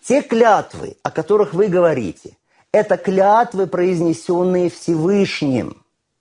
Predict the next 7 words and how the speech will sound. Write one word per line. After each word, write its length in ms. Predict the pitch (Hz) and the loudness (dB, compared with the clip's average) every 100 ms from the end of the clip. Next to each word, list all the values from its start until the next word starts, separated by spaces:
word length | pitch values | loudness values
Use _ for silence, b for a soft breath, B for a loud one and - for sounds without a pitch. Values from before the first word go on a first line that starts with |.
| _ | _
А 100 | 143 | -8
Всевышний 580 | - - 143 143 - 127 | -6 -2 0 -2 -2 -6
клянется 460 | - 120 120 - 117 | -4 -4 -4 -6 -10
тем, 500 | - 190 233 277 - _ _ | -2 4 4 2 -6 _ _
чем 260 | - 117 | -8 -6
пожелает. 640 | - 92 78 67 55 - _ _ _ b b b | -6 -8 -8 -8 -10 -12 _ _ _ b b b
Нам, 500 | 127 208 294 185 | 2 4 4 2